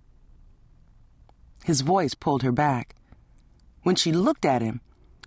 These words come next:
she hoped to see something, some mark of the pain she'd caused when she dropped him to the floor,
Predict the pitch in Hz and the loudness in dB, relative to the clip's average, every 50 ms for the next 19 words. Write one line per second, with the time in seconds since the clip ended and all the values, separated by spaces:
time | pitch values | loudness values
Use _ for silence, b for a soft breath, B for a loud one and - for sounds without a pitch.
0 | B B - - - 196 175 208 285 320 - - - 151 - - - - 277 294 | B B -4 0 2 2 4 4 2 2 0 -2 -2 0 0 0 2 4 4 4
1 | - - - - 175 233 269 254 - - 113 90 - - b b b b b b | 4 2 0 2 2 2 2 0 -2 -4 -6 -6 -8 -10 b b b b b b
2 | b b b b b b - - - 294 277 247 208 185 185 196 233 269 254 - | b b b b b b -2 2 2 4 4 4 4 4 4 4 4 4 2 0
3 | - 143 135 131 - - 208 240 247 240 226 185 151 - - 147 - - - 170 | -2 -4 -4 -4 -2 0 2 2 4 4 4 2 2 0 0 -2 -2 0 0 0
4 | 156 143 135 143 - - 143 165 160 - - 151 135 123 143 190 202 - - - | 2 2 2 0 -2 -2 0 0 0 2 2 2 2 4 4 2 2 0 0 -2
5 | 127 127 131 143 123 120 - - 196 190 165 107 78 64 | -2 0 0 -2 -2 -4 -2 0 0 2 2 0 0 -2